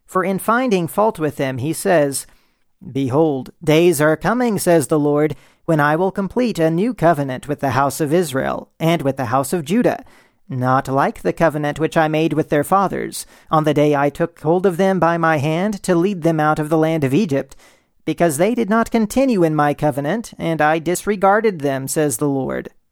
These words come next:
For this is the covenant that I will decree with the house of Israel after those days, says the Lord. I am putting my laws in their minds, and I will write them on their hearts,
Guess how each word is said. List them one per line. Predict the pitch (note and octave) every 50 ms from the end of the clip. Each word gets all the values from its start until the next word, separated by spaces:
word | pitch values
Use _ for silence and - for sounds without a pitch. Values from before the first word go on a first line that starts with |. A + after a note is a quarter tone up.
| _ _
For | - - - C#3+ C3+ C3+
this | B2+ C3 G3 A3+ - -
is | G#3 F3 C#3+
the | -
covenant | F3 - - F3+ G3 F3 D3+ C#3 C#3 B2+ - D3
that | C#3+ C#3+ C#3+
I | C#3+ D3 D3+
will | D3 D#3+ F#3
decree | F3 G3+ A3 - - - B3 F#3 D#3+
with | C#3 D3+ - -
the | D3+
house | A#2 C3 D3 D3 C3+ -
of | D#3 B2+ C#3
Israel | G#3 G3 C#3 C3 C#3+ C#3 C#3 D3+ G3
after | F3+ E3+ F3 F3+ F3 - F#3+ F3+
those | D#3+ F3 F3+ F#3 F3 D3
days, | C#3 F#3 G#3+ A3 G3+ D#3+ C#3 -
says | - D#3 D3+ D3+ -
the | - D#3+
Lord. | D#3+ E3+ E3 D#3 C#3+ C3+ C3 - - - _ _ _ _ _ _ _ -
I | D#3 B2+ B2+ C#3
am | D3 D3+
putting | - F3 F#3 F3+ E3+ D#3 D3
my | D3 C#3+ D3 D3+ D#3
laws | D3+ D3 D3 D3+ D#3 E3+ F#3+ A3+ G#3+ D#3
in | E3+ F#3 F#3
their | F3+ F#3 F#3 F3+
minds, | F3+ F3+ F3 D3+ C#3 C3+ C3+ C#3 C#3 - -
and | D3 C#3+
I | C3+ C#3 C#3
will | C#3 E3 F#3 F3+
write | F3 F#3 F#3+ G#3 G3+ -
them | - D3 C3+ C3+ C3+
on | C#3+ D#3 D#3+
their | D3+ D3 D3
hearts, | C3+ - F#3 G3 E3 C#3+ - - - - -